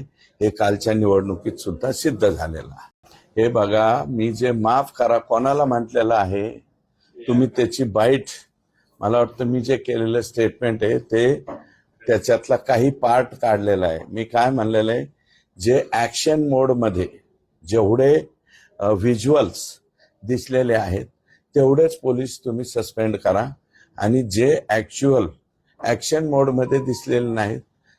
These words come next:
त्यांना थोडंसं विनाकारण त्यांचे नावं घेऊ नका, हे माझं वाक्य आहे. परत एकदा माझं मत आहे की चेक करावं, रिचेक करावं.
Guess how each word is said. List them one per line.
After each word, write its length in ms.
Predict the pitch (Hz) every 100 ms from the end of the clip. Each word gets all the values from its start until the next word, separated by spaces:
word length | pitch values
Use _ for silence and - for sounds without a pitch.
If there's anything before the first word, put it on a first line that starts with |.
| _ -
त्यांना 320 | 123 131 147
थोडंसं 600 | 143 120 123 - 139 156 - _ _ _
विनाकारण 580 | 117 131 143 139 127 131
त्यांचे 380 | 123 117 113 120
नावं 320 | 107 101 107 98
घेऊ 200 | 90 123
नका, 440 | 123 - 123 139 - -
हे 160 | 110
माझं 320 | 120 110 107 110
वाक्य 340 | 104 - 107
आहे. 260 | 95 85 - _ _ _ _ _ 107
परत 300 | 120 147 147
एकदा 300 | 131 127 131
माझं 360 | 123 117 120
मत 260 | 117 113 117
आहे 100 | 113
की 180 | - 113
चेक 380 | - 135 139
करावं, 440 | 110 104 95 95 95
रिचेक 480 | 143 139 127 107 -
करावं. 380 | 92 87 85